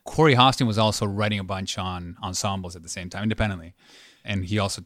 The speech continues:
talked about the global equity momentum stuff. And we got independently demands for somebody to create rules-based strategy in what we were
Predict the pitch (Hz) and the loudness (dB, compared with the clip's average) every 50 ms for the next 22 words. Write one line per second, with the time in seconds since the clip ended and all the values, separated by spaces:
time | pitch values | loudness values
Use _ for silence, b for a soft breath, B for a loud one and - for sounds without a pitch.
0 | - - 104 101 98 - 101 92 92 90 87 - 98 92 98 98 95 92 90 87 | -10 -6 -4 -4 -4 -6 -6 -8 -6 -8 -6 -8 -8 -6 -4 -4 -4 -4 -6 -6
1 | - - - 95 - - 90 87 87 90 92 92 90 - 87 82 87 - - - | -8 -10 -10 -10 -8 -8 -8 -8 -6 -6 -6 -6 -8 -8 -10 -14 -14 -16 -16 -16
2 | - - 87 85 - _ _ _ _ _ _ _ _ _ _ _ - 113 101 104 | -14 -12 -12 -12 -14 _ _ _ _ _ _ _ _ _ _ _ -6 -2 0 0
3 | 113 113 123 113 113 110 113 120 - - - 135 139 131 - - 131 127 127 123 | 0 2 4 4 4 4 2 0 -4 -2 2 4 4 4 4 4 4 4 4 4
4 | 107 101 101 98 95 92 - 95 95 101 101 113 120 123 117 113 - - 104 - | 2 -2 -4 -4 -6 -8 -8 -8 -6 -2 0 2 4 4 4 2 0 -2 -4 -2
5 | - 117 113 113 107 101 98 - - 104 104 107 110 107 101 - 101 117 131 135 | 0 2 2 2 2 0 -2 -4 -4 -2 0 0 2 0 0 -2 0 2 4 4
6 | 127 117 123 117 117 - - - 113 110 110 104 101 104 101 101 110 101 98 98 | 4 4 4 2 2 2 2 2 2 2 2 0 0 -2 -2 -4 -4 -4 -4 -6
7 | 92 | -6